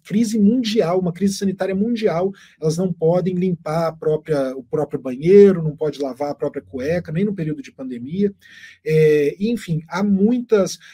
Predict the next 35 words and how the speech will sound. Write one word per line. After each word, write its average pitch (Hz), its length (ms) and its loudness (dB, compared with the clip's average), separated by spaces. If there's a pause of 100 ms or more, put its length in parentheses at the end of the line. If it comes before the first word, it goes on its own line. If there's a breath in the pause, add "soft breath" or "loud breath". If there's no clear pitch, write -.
(120)
E 311 80 -6
o 330 60 -8
próprio 330 240 -8
fato 233 260 -4
de 196 80 -12
que 220 200 -4
a 175 120 -8
pessoa 175 460 -4
negra 170 480 0
é 160 220 0
um 202 260 0
cidadão 165 580 -6
de 170 220 -4
segunda 165 340 -8
categoria 175 560 -2
no 143 80 -4
Brasil 123 380 -8
até 143 220 -4
hoje, 123 400 -4
né? 139 360 -8
É 156 60 -4
uma 226 140 0
vida 247 240 0
que 226 100 -14
vale 254 220 -2
menos. 202 640 -2 (360)
É, 131 220 -6
e 143 60 0
não 208 220 2
é 226 60 2
por 233 160 0
acaso 175 480 -2
que - 100 -14
o 160 60 -4
presidente 143 760 -8